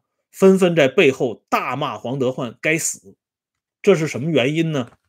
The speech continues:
是因为一九五一年土改的时候，黄德焕的亲爹黄庆梅被定为罪大恶极。作为土改工作队队员的黄德焕，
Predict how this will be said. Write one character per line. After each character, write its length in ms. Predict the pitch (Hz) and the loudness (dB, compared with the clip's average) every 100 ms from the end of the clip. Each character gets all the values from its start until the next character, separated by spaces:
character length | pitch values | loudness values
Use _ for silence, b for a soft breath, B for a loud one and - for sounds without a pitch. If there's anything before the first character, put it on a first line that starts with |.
| _ _ _ _ _ _ b b b b | _ _ _ _ _ _ b b b b
是 180 | - 170 | -2 4
因 220 | 180 208 | 6 8
为 160 | 151 151 | 6 4
一 220 | 208 214 | 0 2
九 160 | 180 | 6
五 200 | 208 139 | 6 4
一 160 | 127 185 | -4 -2
年 240 | 170 139 | 0 0
土 240 | 156 - 202 | -2 -8 -4
改 220 | 147 90 | -4 -6
的 100 | 110 | -10
时 140 | 131 131 | -8 -6
候， 260 | 113 - _ _ _ _ _ _ _ | -8 -10 _ _ _ _ _ _ _
黄 380 | - 147 165 233 | -4 2 2 4
德 180 | 160 185 | 2 4
焕 260 | 220 180 | 2 2
的 100 | 123 | 0
亲 300 | 110 - 185 | -4 -2 -2
爹 260 | 165 151 - _ | 0 -2 -2 _
黄 340 | _ 135 156 | _ -4 -4
庆 200 | 196 180 | -4 -6
梅 320 | 107 104 - _ _ _ _ _ _ - | -4 -6 -10 _ _ _ _ _ _ 2
被 180 | 202 180 | 4 4
定 280 | 175 208 139 | 4 0 2
为 200 | 120 147 | 2 0
罪 280 | - 214 | -2 -2
大 180 | 151 139 | 0 0
恶 180 | 135 127 | 0 -2
极。 300 | - 98 - _ _ _ _ _ | -4 -14 -18 _ _ _ _ _
作 160 | - 226 | 4 4
为 160 | 185 | 4
土 400 | 190 - 165 240 | 0 -2 -8 -8
改 220 | 247 110 107 | -4 -6 -6
工 300 | 214 220 233 | -4 -4 -4
作 220 | 226 151 | -2 -2
队 200 | 180 147 | -2 -2
队 220 | 220 185 | 0 0
员 240 | 123 107 | 0 -2
的 100 | 147 | -2
黄 220 | 127 120 156 | -4 -4 0
德 140 | 139 | 0
焕， 260 | 175 123 | 0 -6